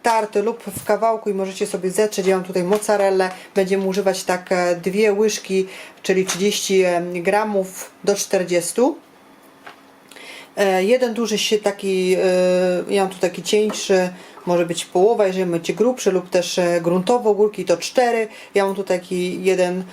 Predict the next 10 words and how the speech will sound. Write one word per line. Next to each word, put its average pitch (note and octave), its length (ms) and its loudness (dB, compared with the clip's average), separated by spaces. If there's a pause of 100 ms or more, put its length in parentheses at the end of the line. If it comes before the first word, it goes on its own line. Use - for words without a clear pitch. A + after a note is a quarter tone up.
(140)
dłuższy F#3 300 -2
szklarniowy. F3 800 2 (760)
Ponadto A#3 480 2
dwa G3 240 0
pomidory, F#3+ 840 2 (440)
trzy - 300 0
jajka F#3+ 420 2
ugotowane A3+ 500 -2
na A3+ 140 0
twardo, A#3 640 0